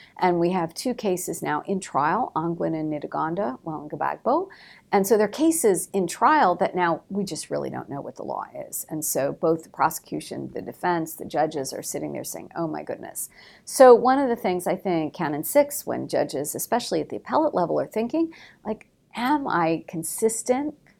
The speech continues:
with my, with earlier rulings? Am I enhancing the efficiency of this process? And to the extent that sometimes changes have to be made,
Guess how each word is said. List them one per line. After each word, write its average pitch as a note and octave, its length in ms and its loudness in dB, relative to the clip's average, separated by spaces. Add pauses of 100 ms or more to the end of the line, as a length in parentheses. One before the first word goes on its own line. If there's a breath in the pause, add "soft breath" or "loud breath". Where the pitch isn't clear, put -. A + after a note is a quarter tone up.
(160 soft breath)
with D#3+ 300 -4
my, D#3 480 0
with E3+ 260 -2
earlier G#3+ 360 10
rulings? A3 680 0
Am F#3 140 2
I E3 140 2
enhancing A3+ 600 -2
the F#3+ 120 -2
efficiency G3 540 -6
of G3 120 -4
this - 160 -6
process? - 580 -2 (320 loud breath)
And C#4+ 120 0
to D#4+ 80 2
the D4 100 2
extent G#4 360 -2
that - 300 6
sometimes A#3+ 460 -2
changes F#3 400 -4
have E3 180 0
to E3+ 100 -4
be E3+ 140 -2
made, E3 480 -2